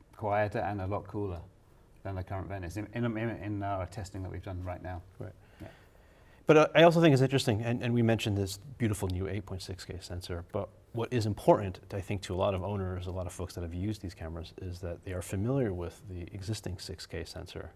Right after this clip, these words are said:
Speaker 2: that they
Speaker 1: Yes.
Speaker 2: know and love. And I think the interoperability between the two, or the fact that you can cut between the two, you know, maybe, you know, Tim, you could speak a little bit to that when you're looking at the footage side by side, you know, if you're ever doing, like, an A B shoot,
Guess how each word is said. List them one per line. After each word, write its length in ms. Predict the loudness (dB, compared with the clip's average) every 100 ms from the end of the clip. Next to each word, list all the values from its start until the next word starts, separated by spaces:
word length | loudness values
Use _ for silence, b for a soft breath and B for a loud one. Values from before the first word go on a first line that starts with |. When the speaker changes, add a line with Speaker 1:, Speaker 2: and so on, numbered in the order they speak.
| -12
Speaker 2:
that 140 | -10 -6
they 80 |
Speaker 1:
Yes. 80 | -4
Speaker 2:
know 180 | -4 -4
and 140 | -6
love. 320 | -6 -6 -8 -10
And 200 | -8 -8 -6
I 60 | -6
think 240 | -4 -4
the 200 | -4 -4
interoperability 800 | -4 -4 -4 -4 -2 2 2 0
between 340 | -4 -8 -6 -6
the 80 | -6
two, 320 | -4 -4 -4 -8
or 100 | -8
the 80 | -6
fact 240 | -4 -4
that 100 | -6
you 60 | -12
can 120 | -12
cut 220 | -8 -8 -8
between 260 | -6 -4
the 100 | -6
two, 260 | -8 -8 -8 -10 B B B B
you 60 | -6
know, 60 |
maybe, 320 | -4 -2 0 0
you 220 | -2 -2
know, 60 | -4
Tim, 200 | -2 -2
you 80 | -2
could 100 | -6
speak 200 | -4 -2
a 40 |
little 160 | -2 -2
bit 100 | -4
to 80 |
that 140 | -4 -2
when 100 | -2
you're 80 | -2
looking 240 | -2 -2
at 60 | -4
the 80 | -4
footage 360 | -4 -4 -4
side 160 | -4 -4
by 100 | -6
side, 380 | -8 -6 -6 -6
you 60 |
know, 60 | -8
if 80 | -6
you're 100 | -6
ever 140 | -4
doing, 340 | -6 -6 -8 -10
like, 140 | -12 -10
an 80 | -6
A 100 | -6
B 180 | -4 -6
shoot, 380 | -6 -6 -8